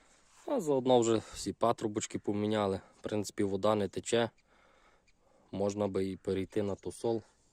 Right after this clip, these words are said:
дехто переходить, але так як я зимою не їжджу, воду злив, трактор поставив, де стоїть. Що було перероблене ще? Торік зимою з батьком винесли роздатку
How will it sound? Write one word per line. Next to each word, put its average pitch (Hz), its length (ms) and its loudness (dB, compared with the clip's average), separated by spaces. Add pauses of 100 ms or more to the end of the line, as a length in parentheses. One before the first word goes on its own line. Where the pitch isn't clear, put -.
(160)
дехто 98 360 -12
переходить, 98 680 -10
але 104 300 -4 (400)
так - 200 -2
як 104 140 0
я 104 100 4
зимою 104 440 2
не 98 140 -2
їжджу, 104 360 0
воду 98 300 -2
злив, 104 260 0
трактор 98 360 -6
поставив, 95 540 -6
де 90 180 -12
стоїть. - 360 -14 (2250)
Що - 160 -4
було 139 220 6
перероблене 127 640 2
ще? 110 200 -4 (420)
Торік 131 380 6 (320)
зимою 107 540 4 (260)
з 101 60 -12
батьком 107 440 0
винесли 107 420 2
роздатку 101 560 0